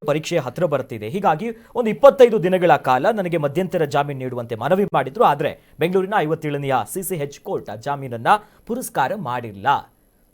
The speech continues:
So ಆ ಮೂಲಕವಾಗಿ ವಾಪಸ್ ಈ ಇತ್ತೀಚೆಗಷ್ಟೇ ಮನೆ ಊಟ ಬೇಕಂತ ಒಂದಿಷ್ಟು ಅರ್ಜಿ ಹಾಕಿದ್ರು. ಆಮೇಲೆ ಅದಕ್ಕೊಂಚೂರು ಗ್ರೀನ್ ಸಿಗ್ನಲ್ ಸಿಕ್ತು, ಅದನ್ನ ವಾಪಸ್ ತಗೊಂಡ್ರು. ಯಾವುದೇ ರೀತಿಯ ಸ್ಪೆಷಲ್ ಆತಿಥ್ಯ ಇಲ್ಲ ಅಂತ. ನೋಡಿ, ಸಿಂಗಲ್ ಪೇರೆಂಟ್ ಆಗಿ ನಾನು ಇದ್ದೀನಿ, ಬೇಕು ಅಂತ.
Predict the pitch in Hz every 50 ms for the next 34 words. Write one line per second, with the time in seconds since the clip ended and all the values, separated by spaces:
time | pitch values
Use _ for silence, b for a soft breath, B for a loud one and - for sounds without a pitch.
0 | _ - - 160 - - 185 196 196 190 190 175 165 160 160 156 143 139 139 139
1 | 233 180 143 156 175 165 220 208 170 - 139 139 170 175 165 165 165 196 170 180
2 | 170 175 170 170 185 156 127 139 170 175 175 165 170 156 139 147 143 143 139 131
3 | 120 170 185 160 - - 123 120 113 131 131 117 113 - 117 104 113 113 113 117
4 | 113 B B B B 143 156 175 175 175 160 170 165 180 165 165 175 143 120 147
5 | 180 185 175 180 160 151 170 160 160 165 160 165 190 160 160 139 120 143 - 165
6 | 170 165 160 - 139 123 131 123 117 113 113 113 113 117 b b b 123 143 156
7 | 175 170 170 170 180 160 165 147 143 - 190 175 131 131 143 - 151 120 - 139
8 | 139 131 127 151 165 147 117 113 143 165 156 - - - _ _ _ _ _ _
9 | - 190 208 208 190 180 - - - - 180 170 180 170 165 160 143 143 139 139
10 | 175 190 165 143 131 127 135 131 120 143 131 117 110 107 110 110 151 165 160 -
11 | 127 123 156 151 -